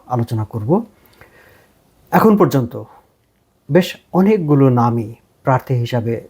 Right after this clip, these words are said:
শোনা যাচ্ছে, তবে টপ কন্টেন্ডার হিসাবে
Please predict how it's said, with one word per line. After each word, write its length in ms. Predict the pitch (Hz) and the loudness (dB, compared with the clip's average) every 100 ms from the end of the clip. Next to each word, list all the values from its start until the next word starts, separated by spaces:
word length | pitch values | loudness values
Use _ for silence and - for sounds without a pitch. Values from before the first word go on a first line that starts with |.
| _ | _
শোনা 280 | - 156 117 | 0 2 2
যাচ্ছে, 400 | 117 - 202 302 _ _ _ _ _ | -2 -4 -6 -6 _ _ _ _ _
তবে 280 | 135 117 113 - _ _ _ _ - | -2 0 -2 -10 _ _ _ _ 0
টপ 200 | 180 180 _ | 0 -2 _
কন্টেন্ডার 480 | 127 120 139 143 143 | -2 0 2 2 2
হিসাবে 440 | 120 135 117 117 | -2 -4 -4 -6